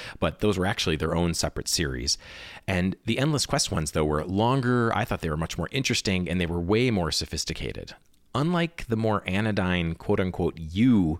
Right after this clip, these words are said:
character in the Choose Your Own Adventure books, the Endless Quest books were really much more fleshed out. There was always a name, a backstory, and they were honestly very well written. My favorite author was Rose Estes,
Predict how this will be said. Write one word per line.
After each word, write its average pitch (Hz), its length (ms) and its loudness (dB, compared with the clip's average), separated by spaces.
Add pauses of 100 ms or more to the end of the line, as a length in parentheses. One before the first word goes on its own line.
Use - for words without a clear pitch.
(120)
character 73 540 -4
in 78 180 -4
the 78 80 -2
Choose 90 300 -2
Your 80 100 0
Own 73 100 -2
Adventure 98 320 -2
books, 65 260 -6 (360)
the 107 120 0
Endless 165 260 2
Quest - 220 -2
books - 320 -2
were 90 460 2 (100)
really 127 300 2
much 95 240 0
more 95 80 0
fleshed - 340 -4
out. 62 180 -4
There 80 100 -2
was 80 120 -2
always 80 220 2
a 82 40 0
name, 131 460 2
a 80 80 -2
backstory, 98 880 0 (240)
and 98 140 0
they 185 80 2
were 302 240 0
honestly 143 400 0
very 101 400 2
well 82 220 2
written. 65 400 -4 (420)
My 101 160 0
favorite 156 440 0
author 95 380 0
was 78 240 -2
Rose 90 480 2
Estes, - 560 -4